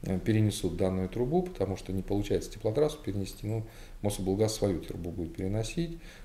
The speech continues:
Да, и в ближайшее время мы этот, как бы, участок отремонтируем и закроем.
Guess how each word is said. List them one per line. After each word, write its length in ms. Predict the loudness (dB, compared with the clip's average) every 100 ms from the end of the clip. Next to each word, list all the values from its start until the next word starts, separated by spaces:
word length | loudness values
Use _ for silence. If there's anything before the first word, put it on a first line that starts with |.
| -6
Да, 240 | 4 6 6
и 180 | 4
в 40 | 4
ближайшее 480 | 4 6 4 4 2
время 300 | 4 2 0
мы 180 | 2
этот, 220 | 2 0 -8 -10
как 160 | -10
бы, 160 | -6 -6
участок 400 | -2 -4 -4 -10
отремонтируем 720 | -8 -4 -4 -4 -2 -2 -4
и 40 | -6
закроем. 340 | -8 -8 -10